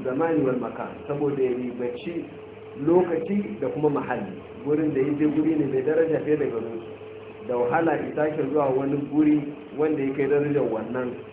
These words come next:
in ba Allah ya sake mai da shi wurin bayin ya bari. To dan haka ainihin suke yawaita karatun Alƙur'ani a waɗannan lokuta. Wannan magana ta Ibn Rajab tana cikin Lataiful Ma'arif,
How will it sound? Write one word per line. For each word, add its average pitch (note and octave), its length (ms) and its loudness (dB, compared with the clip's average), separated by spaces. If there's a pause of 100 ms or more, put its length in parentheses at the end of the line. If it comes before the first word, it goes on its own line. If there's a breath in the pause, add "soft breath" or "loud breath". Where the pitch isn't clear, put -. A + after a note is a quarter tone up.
(260)
in D#3+ 160 0
ba C3+ 240 2
Allah C3 220 0
ya - 60 -6
sake C#3+ 200 -2
mai B2+ 160 0
da A#2+ 80 -2
shi A2+ 120 -6
wurin A#2+ 260 0
bayin G#2+ 220 -6
ya G2+ 120 -6
bari. G2 260 -4 (600)
To C3+ 160 0
dan D#3+ 200 2
haka G3 380 0 (420)
ainihin E3 600 2 (120)
suke D#3+ 280 -4
yawaita D#3 640 4 (340)
karatun C3 380 -2
Alƙur'ani D3 800 0 (160)
a A#2+ 80 -4
waɗannan B2 480 0
lokuta. G2 360 -6 (800)
Wannan D#3+ 300 2
magana D3 340 2
ta D3+ 80 -2
Ibn D3 380 2
Rajab C#3+ 380 2
tana C#3+ 260 0
cikin D3 180 -4
Lataiful C#3+ 460 0
Ma'arif, C#3+ 480 0